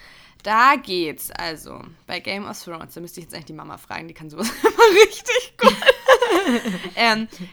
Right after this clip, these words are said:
es geht, glaub ich, ja, um verschiedene Königreiche.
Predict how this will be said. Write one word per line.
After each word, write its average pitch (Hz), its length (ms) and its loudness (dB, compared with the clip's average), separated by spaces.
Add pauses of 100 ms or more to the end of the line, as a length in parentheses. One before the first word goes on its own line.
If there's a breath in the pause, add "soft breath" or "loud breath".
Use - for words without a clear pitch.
es 247 240 -10
geht, 254 600 -4 (420)
glaub 220 260 2
ich, 254 140 -10
ja, 160 240 0 (340 loud breath)
um 220 160 -6
verschiedene 240 920 -4 (240)
Königreiche. 220 1400 -4